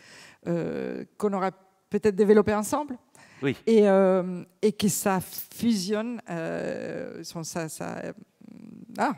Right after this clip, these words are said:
Speaker 1: j'ai, j'ai perdu mon français. Euh, voilà. <laughs> Quand ça percole, on va dire, un
Speaker 2: Oui,
Speaker 1: peu
Speaker 2: très bien.
Speaker 1: partout.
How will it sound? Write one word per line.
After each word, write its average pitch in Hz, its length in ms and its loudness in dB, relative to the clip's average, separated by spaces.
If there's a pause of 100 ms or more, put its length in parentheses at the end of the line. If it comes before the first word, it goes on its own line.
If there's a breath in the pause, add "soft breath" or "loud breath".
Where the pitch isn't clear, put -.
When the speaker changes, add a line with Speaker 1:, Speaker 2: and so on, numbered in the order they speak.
(120)
Speaker 1:
j'ai, - 200 -14
j'ai 165 120 -14
perdu 185 240 -8
mon 175 160 -6
français. 160 360 -14 (760 loud breath)
Euh, 160 480 -4 (100)
voilà. 175 240 -8 (300)
<laughs> 262 920 -6
Quand 220 140 4
ça 226 160 2
percole, 262 540 0
on 180 60 -8
va 185 120 -2
dire, 220 160 0
un 202 80 0
Speaker 2:
Oui, 170 100 0
Speaker 1:
peu - 80 -2
Speaker 2:
très 240 160 0
bien. 180 120 -6
Speaker 1:
partout. 233 220 -4